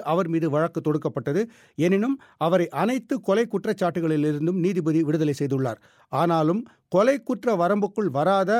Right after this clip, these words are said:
மரணம் விளைவித்த குற்றச்சாட்டின் கீழ் அவருக்கு தண்டனை வழங்கப்படுமா என்பது நாளை தெரிய வரலாம். இந்த வழக்கு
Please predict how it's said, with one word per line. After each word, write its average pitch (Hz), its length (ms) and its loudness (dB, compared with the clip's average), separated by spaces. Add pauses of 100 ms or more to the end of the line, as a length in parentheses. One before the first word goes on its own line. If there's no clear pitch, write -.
(220)
மரணம் 214 380 2
விளைவித்த 190 440 0
குற்றச்சாட்டின் 170 680 -2
கீழ் 196 180 0 (100)
அவருக்கு 160 360 0
தண்டனை 185 360 0
வழங்கப்படுமா 160 580 0 (120)
என்பது 127 280 -2 (420)
நாளை 190 300 4 (180)
தெரிய 151 280 2
வரலாம். 160 340 0 (280)
இந்த 156 180 2
வழக்கு 202 300 0